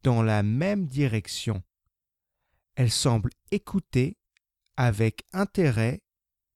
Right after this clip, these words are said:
un interlocuteur que l'on ne voit pas sur la photo. Ils sont recroquevillés sur eux-mêmes. Ils semblent avoir froid.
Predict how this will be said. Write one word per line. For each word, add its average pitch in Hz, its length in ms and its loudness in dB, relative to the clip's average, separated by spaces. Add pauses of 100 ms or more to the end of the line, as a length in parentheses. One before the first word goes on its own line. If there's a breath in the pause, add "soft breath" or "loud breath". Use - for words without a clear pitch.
(200)
un 120 300 0
interlocuteur 170 1120 0 (640)
que - 80 2
l'on 127 220 6
ne 151 200 4
voit 123 300 0
pas 175 260 -2 (200)
sur 117 300 0
la 139 180 0
photo. 117 580 -2 (1160)
Ils 143 180 2
sont 113 360 0 (340)
recroquevillés 131 1080 0 (640)
sur 175 460 2
eux-mêmes. 127 500 0 (760)
Ils 120 120 0
semblent 147 640 0 (240)
avoir 113 480 0
froid. 147 500 -2